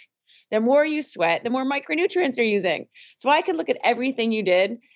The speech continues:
throughout a day and basically, you know, just say, "Oh my God, you know, those holes I was talking about, about shoveling out micronutrients, you had a ditch a mile long." And that's why you felt like crap, because, I mean, you were, you were doing that yourself in, in all in the name of good health,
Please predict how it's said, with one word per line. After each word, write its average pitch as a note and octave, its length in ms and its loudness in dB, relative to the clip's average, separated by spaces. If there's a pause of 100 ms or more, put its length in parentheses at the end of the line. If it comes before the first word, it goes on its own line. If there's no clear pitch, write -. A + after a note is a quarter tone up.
(300)
throughout G#3 200 2
a F#3+ 80 0
day F3+ 340 2
and G3 140 -6
basically, G#3 720 0 (160)
you G3+ 80 -6
know, F3 160 2
just G3+ 180 -4
say, G3 220 0
"Oh G#3 120 -6
my G#3+ 120 -8
God, A3 280 -2
you F#3 60 -8
know, G3 80 -2
those G3 140 -2
holes A3+ 280 2
I A3+ 60 2
was A3+ 120 0
talking A3+ 180 0
about, A3+ 80 0
about F3 160 2
shoveling A3 400 0
out G3+ 120 -2
micronutrients, A3 460 0 (260)
you C#4+ 220 2
had A#3 280 0
a D#3 100 0
ditch G#3 320 -2
a F3 80 2
mile E3+ 440 2
long." - 420 -4 (500)
And G3 180 4
that's G#3 240 2
why B3 120 -2
you D4+ 180 -4
felt - 280 2
like C#4 180 -4 (180)
crap, - 460 -4 (460)
because, B3+ 300 -2
I B3 40 -4
mean, B3 180 0
you C#4 160 -2
were, B3+ 220 -4 (100)
you B3 120 2
were C4+ 120 0
doing C4 260 -2
that C4+ 180 0
yourself C#4 400 0
in, A3+ 180 0 (120)
in A3+ 300 0
all C#4 260 4
in B3 220 0
the G#3 80 -2
name A3+ 300 0
of F#3+ 120 -2
good G3 140 2
health, - 520 -4